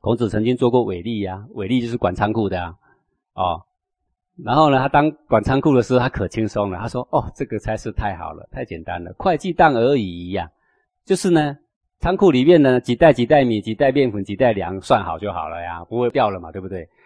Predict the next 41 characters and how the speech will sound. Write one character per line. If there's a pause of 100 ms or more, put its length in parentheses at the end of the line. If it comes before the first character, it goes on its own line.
(240)
老
鼠
不
要
给
我
偷
吃
了，
这
样
就
好
了
嘛。 (480)
呃，
我
不
愧
于
我
的
职
守，
我
也
没
有
误
导
人，
我
也
没
有
挡
贤
人
的
路
啊。